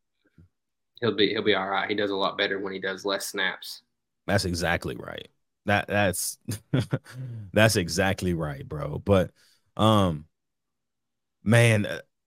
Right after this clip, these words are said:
Speaker 2: there's, there's just so many things that weigh this, like, that weigh on this game. It almost feels like it's do or die for Tennessee. Who, what, what, what version of Tennessee do we get? Do we get the version that got the preseason hype, who,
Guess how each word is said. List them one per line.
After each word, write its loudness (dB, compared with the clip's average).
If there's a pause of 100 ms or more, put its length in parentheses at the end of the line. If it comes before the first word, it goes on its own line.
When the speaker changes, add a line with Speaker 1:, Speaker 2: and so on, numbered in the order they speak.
(100)
Speaker 2:
there's, 2
there's -2
just 0
so 2
many 2
things -2
that 0 (1700)
weigh 4
this, -2
like, -2
that -2
weigh 2
on 0
this -2
game. -6 (440)
It 2
almost 4
feels 6
like 4
it's -2
do 6
or 4
die 4
for -6
Tennessee. 0
Who, 6
what, 6
what, 6
what 4
version 4
of 0
Tennessee 0
do 0
we 0
get? -4 (360)
Do 8
we 6
get 4
the 6
version 4
that 0
got 4
the 4
preseason 2
hype, 2
who, 2